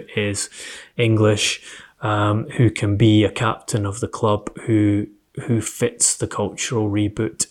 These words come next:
in, um, those, uh, you know, almost spiritual elements rather than the tech-, technical side and the fundamentals." Of the job. And look,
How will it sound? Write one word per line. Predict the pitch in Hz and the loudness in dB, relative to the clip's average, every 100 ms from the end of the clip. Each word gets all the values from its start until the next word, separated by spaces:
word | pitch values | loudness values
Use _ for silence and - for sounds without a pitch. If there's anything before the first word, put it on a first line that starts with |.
| - | -8
in, | 117 104 101 107 - | -8 -6 -6 -8 -10
um, | 117 101 98 - - | -8 -6 -8 -10 -6
those, | 107 101 - - - - - - - _ _ _ _ _ _ _ - - | -2 -2 -2 -4 -8 -20 -20 -20 -20 _ _ _ _ _ _ _ -10 -8
uh, | 104 92 90 - - | -8 -8 -10 -14 -16
you | - | -14
know, | 117 | -8
almost | 110 104 101 | -4 -2 0
spiritual | - - 107 110 - - 104 | -2 0 2 2 0 -4 -2
elements | 104 98 98 95 - | -2 -2 -2 -4 -6
rather | 104 98 95 | -4 -4 -6
than | 101 95 | -4 -4
the | 95 | -6
tech-, | - 104 - - - | -6 -8 -8 -16 -12
technical | - 107 - - 107 | -8 -8 -8 -4 -2
side | - - 98 101 | -2 -2 -2 -4
and | 98 | -6
the | |
fundamentals." | - 104 98 98 98 98 - 98 95 - - _ - | -6 -6 -4 -4 -4 -4 -4 -6 -6 -8 -12 _ -8
Of | 107 - | -6 -6
the | |
job. | 104 104 98 - | -4 0 0 -2
And | 104 - | -6 -2
look, | 123 120 - | 2 2 0